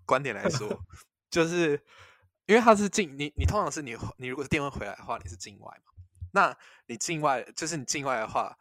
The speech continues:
Speaker 1: 它的，我，我记得是六百七嘛，对不对？你不要汇超过六百，
Speaker 2: 对，六百七。
Speaker 1: 基本上就不会被打电话。<laughs> 这是，等一下，等，等一下我就会接到了嘛，<laughs> 没有啦，开玩笑。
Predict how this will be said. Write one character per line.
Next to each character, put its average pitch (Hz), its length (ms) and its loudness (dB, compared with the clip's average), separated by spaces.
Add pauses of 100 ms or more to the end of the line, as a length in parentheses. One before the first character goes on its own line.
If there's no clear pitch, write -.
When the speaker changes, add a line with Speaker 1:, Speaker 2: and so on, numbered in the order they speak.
(220)
Speaker 1:
它 170 200 6
的， 147 220 0
我， 127 140 -10
我 139 60 2
记 208 100 2
得 190 40 2
是 - 100 -6
六 175 120 4
百 104 200 -4
七 - 300 -8
嘛， 107 180 -16
对 110 100 -10
不 98 60 -12
对？ - 180 -18 (300)
你 127 120 -4
不 - 120 -2
要 147 160 8
汇 156 220 0
超 120 160 -2
过 123 120 4
六 117 40 6
百， - 20 2
Speaker 2:
对， 117 100 2
六 104 60 -4
百 92 120 -8
七。 - 220 -12
Speaker 1:
基 - 140 -4
本 175 160 2
上 151 160 6
就 143 80 2
不 - 140 -8
会 123 80 -6
被 120 100 -8
打 - 120 -10
电 - 180 -12
话。 147 80 2 (120)
<laughs> - 120 -8
这 - 240 4
是， 214 340 -2 (960)
等 139 140 2
一 - 20 6
下， 135 60 4
等， 131 200 4
等 - 20 -8 (460)
一 147 60 4
下 143 80 10
我 135 80 6
就 120 100 -2
会 131 60 4
接 120 160 -4
到 117 160 4
了 101 80 -4
嘛， 120 80 -10 (100)
<laughs> 175 120 -2
没 165 60 8
有 160 80 10
啦， 135 80 6
开 160 140 0
玩 143 140 2
笑。 127 220 2